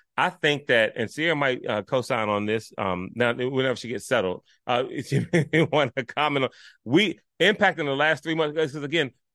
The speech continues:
we don't, oh, 'cause she shared last Bible study about the relationship we have with a hotel chain to where we can help put people up in one.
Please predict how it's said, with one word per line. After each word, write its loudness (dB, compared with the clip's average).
we 0
don't, 2
oh, 6
'cause 0
she -4
shared 2
last -2
Bible 0
study -2
about 0
the -2
relationship -4
we -6
have 2
with 0
a -2
hotel 0
chain -2
to 0
where 4
we 2
can 0
help -2
put -4
people -2
up 0
in 2
one. 0